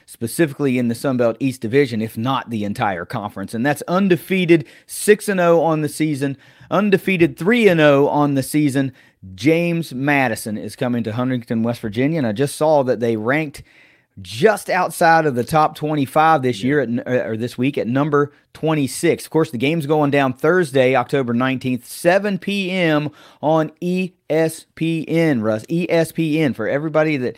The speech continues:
Speaker 1: anybody that hasn't caught that by now. Massive opportunity for the Herd this week at home.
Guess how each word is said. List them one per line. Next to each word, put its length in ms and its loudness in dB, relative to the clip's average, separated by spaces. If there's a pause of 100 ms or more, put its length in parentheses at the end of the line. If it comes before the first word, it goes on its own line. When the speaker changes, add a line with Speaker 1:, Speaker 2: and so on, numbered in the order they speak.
(140)
Speaker 1:
anybody 340 2
that 120 0
hasn't 400 0
caught 280 -2
that 200 0
by 140 -2
now. 340 -10 (1000)
Massive 500 0
opportunity 840 0 (260)
for 160 -2
the 100 0
Herd 460 -2 (360)
this 240 -8
week 400 -4
at 220 0
home. 480 2